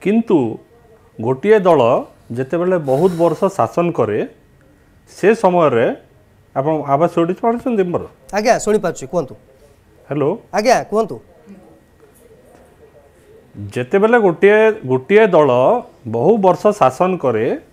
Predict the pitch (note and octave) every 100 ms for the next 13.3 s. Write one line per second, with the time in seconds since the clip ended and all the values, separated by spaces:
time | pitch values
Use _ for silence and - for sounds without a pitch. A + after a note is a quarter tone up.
0 | _ _ _ - F#3 C#3+ B2 E3+ A#3+ G3+
1 | G#3 G#3+ G#3 - F3 - F#3 F3+ F3 E3
2 | D3+ C#3+ G#3 B2 A2 G2 E2+ G3 D#3+ G2+
3 | _ - _ _ - A2 A#2+ D#3 A#3 F3
4 | D#3 G#3 G3 E3+ D#3+ E3+ C#3 A#2+ A2 D#3
5 | D#4 _ _ _ _ - C3+ F3 F#3+ -
6 | F3+ - G3+ F#3 G#3 - C#3+ A2+ F#2+ -
7 | E2 - _ _ _ _ _ _ A#2+ C#3+
8 | G#3 G#3 G#3 A#3+ D#3+ E3+ G3 F#3+ A#3+ A#3+
9 | F3 D#3 F3+ F3+ D#3 A#3+ - - C#3 D#3+
10 | D#3+ A3 F#3 C#3+ C#3+ G#3 G3 F3 G3 D3+
11 | C#3+ F3 D3 B2+ A2 F#2+ F#2+ F3+ D3 F2+
12 | F2+ - _ - - - F#2+ A2 G3 F#3+
13 | G3 F#3+ B2